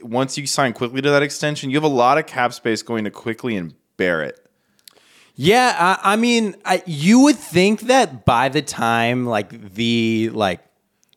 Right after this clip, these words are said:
Speaker 2: Scotty Barnes-led playoff Raptors team is actually here, that Barrett de-, deal is going to start e-, expiring. It, it's gonna be much further down the road. Um,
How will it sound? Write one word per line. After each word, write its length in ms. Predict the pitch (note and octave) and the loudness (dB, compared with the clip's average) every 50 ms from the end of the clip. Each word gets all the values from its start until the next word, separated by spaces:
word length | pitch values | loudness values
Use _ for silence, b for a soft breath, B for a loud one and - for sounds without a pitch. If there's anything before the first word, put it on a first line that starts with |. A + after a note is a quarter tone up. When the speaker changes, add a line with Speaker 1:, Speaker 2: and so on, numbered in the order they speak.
| _ - | _ -4
Speaker 2:
Scotty 540 | - - - - - D#3+ C#3+ C#3+ C3+ C#3 C3+ | -2 0 0 2 2 2 2 2 2 0 -2
Barnes-led 1600 | C3 A#2 C3 B2+ B2+ B2+ B2+ C3 C3 C3 B2+ B2+ B2+ B2+ B2+ A#2 - - - B2 B2+ B2+ B2 A#2+ A#2+ B2 B2 B2 A#2+ A#2 - | -2 -2 0 2 2 4 4 2 2 0 -2 -4 -6 -8 -8 -8 -10 -10 -8 -6 -4 -2 0 0 0 0 -2 -2 -4 -8 -14
playoff 640 | - - - B2 B2 A#2+ A#2+ A#2+ A#2+ A#2+ A#2+ A#2 - | -12 -6 -2 -2 0 2 2 4 4 4 2 0 -2
Raptors 680 | - G#2+ G2 G2 G#2 G#2+ - - C3+ B2+ A#2+ - - | -4 -2 0 0 0 -2 -2 -4 -4 -4 -4 -6 -8
team 560 | - - A#2+ A#2+ A#2+ A#2+ A#2+ A#2+ A#2+ A#2+ A#2+ A#2 _ _ _ | -6 -6 -4 -4 -4 -4 -4 -4 -4 -6 -8 -10 _ _ _
is 300 | - B2+ B2+ A#2+ G#2 G2+ - | -4 -2 -2 -2 -2 -4 -6
actually 600 | - G#2+ G#2 G#2+ A#2 - - - B2+ A#2+ B2 A#2+ | -4 -2 -2 -2 -2 -4 -4 -4 -2 -2 -2 -4
here, 540 | G#2+ - - B2 A2+ A2 A2+ A#2 B2 B2 B2 B B B B B B | -6 -6 -8 -6 -4 -4 -2 -2 -2 -4 -6 B B B B B B
that 400 | A2 G#2+ A#2+ C3 B2 B2 A#2+ - | -8 -2 0 0 0 0 -2 -4
Barrett 420 | - A2 G#2 G#2+ A2+ A#2+ A#2+ - - | -4 -2 -2 0 -2 -2 -4 -6 -8
de-, 240 | - B2 B2 - _ _ - | -8 -8 -8 -8 _ _ -12
deal 320 | G#2 B2+ B2 A#2+ B2 B2 B2 | -6 -4 -2 -2 0 -2 -2
is 260 | A#2 G#2 - - - _ A#2 A2 | -4 -6 -10 -14 -16 _ -14 -6
going 340 | - C3 A#2+ A#2+ B2 B2+ A#2+ | -4 -2 -2 -2 -4 -6 -6
to 80 | A2 | -6
start 720 | G2 - - - - - C3+ C3 C#3+ D#3+ F3 E3+ - - _ _ _ _ - - | -6 -6 -8 -6 0 2 2 4 4 2 2 0 -2 -8 _ _ _ _ -16 -14
e-, 120 | - D#3+ - _ _ - | -14 -14 -14 _ _ -4
expiring. 840 | C#3 C3+ C3 - - - C3 A#2 A2+ B2 B2 B2 C3 C3 C3 C3 | -4 -4 -4 -4 -2 0 0 2 2 0 0 0 -2 -2 -4 -4
It, 140 | B2 A#2+ A2+ | -6 -8 -10
it's 240 | B2+ B2+ A2+ - - | -10 -12 -12 -12 -10
gonna 220 | - B2+ A#2+ A2+ | -8 -6 -6 -6
be 260 | G#2 A#2 A2+ A2 A2 - - - - _ _ - | -6 -6 -6 -6 -8 -10 -16 -20 -20 _ _ -12
much 280 | - B2 B2 B2 A#2+ - | -6 -4 -4 -4 -4 -6
further 400 | - - A#2+ A2+ G#2+ A#2 A2+ G#2 | -4 -2 -2 0 0 0 0 2
down 240 | A#2 A2 A2+ A2+ | 2 2 2 0
the 100 | A2+ A2 | 0 -2
road. 480 | G#2 G2+ G2+ G2+ G2+ G2+ G#2 A2+ A#2+ C#3 b b b b b b b b b | -2 -2 -2 -4 -2 -2 -2 -2 -2 -4 b b b b b b b b b
Um, 500 | - A#2+ B2+ B2 A#2 A2+ A2 A2 A2 A2 | 0 2 4 4 4 2 2 0 -4 -8